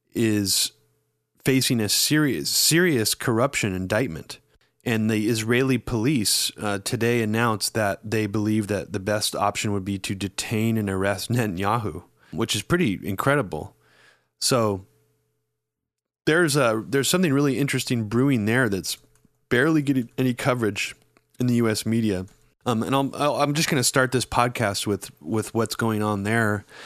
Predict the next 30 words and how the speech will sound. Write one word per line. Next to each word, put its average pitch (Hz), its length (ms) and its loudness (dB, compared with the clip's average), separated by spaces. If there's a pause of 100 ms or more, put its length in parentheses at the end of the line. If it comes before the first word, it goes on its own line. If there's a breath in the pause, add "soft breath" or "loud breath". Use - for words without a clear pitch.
(480 loud breath)
and 113 380 0
also 120 380 2
delve 117 400 2
into 117 340 2
a 110 40 2
little 113 220 2
bit 110 180 0
of, 101 340 -6
of 110 160 -2
sort 120 180 2
of 107 120 0
these 104 160 0
borderline 113 800 2
World 113 300 2
War 110 280 2
Three-like 120 720 0
scenarios, 101 840 -2
um, 95 420 -6
that - 200 -6
keep - 320 -4
popping 123 400 -2
up. - 300 -4 (880 soft breath)
And 107 420 -2 (360)
uncoincidentally, 139 1040 0 (440 soft breath)
they 117 140 2
have 127 140 2
to 117 100 -2
do 120 220 4
with 110 300 0
Israel. 104 600 -2